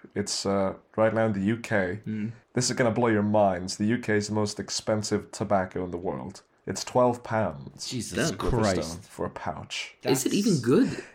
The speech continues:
Speaker 2: tobacco?
Speaker 1: But Riverstone, Riverstone is, like, not that bad,
Speaker 2: Mm.
Speaker 1: you know? Like, I've had tobacco that's made me fucking choke and cry and fucking scream out in anger. But
Speaker 2: Mm.
Speaker 1: Riverstone has always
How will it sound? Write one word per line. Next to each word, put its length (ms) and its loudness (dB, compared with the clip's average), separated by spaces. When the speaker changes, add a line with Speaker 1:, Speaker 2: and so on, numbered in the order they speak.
Speaker 2:
tobacco? 300 4
Speaker 1:
But 80 4
Riverstone, 500 4
Riverstone 460 2
is, 140 0
like, 160 4
not 200 4
that 200 4
bad, 300 4
Speaker 2:
Mm. 220 -4
Speaker 1:
you 80 -2
know? 340 2
Like, 200 4
I've 180 6
had 220 4
tobacco 460 4
that's 240 0
made 160 2
me 100 2
fucking 360 0
choke 580 0
and 160 -2
cry 580 4
and 100 0
fucking 300 0
scream 360 2
out 140 6
in 140 0
anger. 400 0
But 80 0
Speaker 2:
Mm. 100 6
Speaker 1:
Riverstone 440 0
has 120 -4
always 360 -2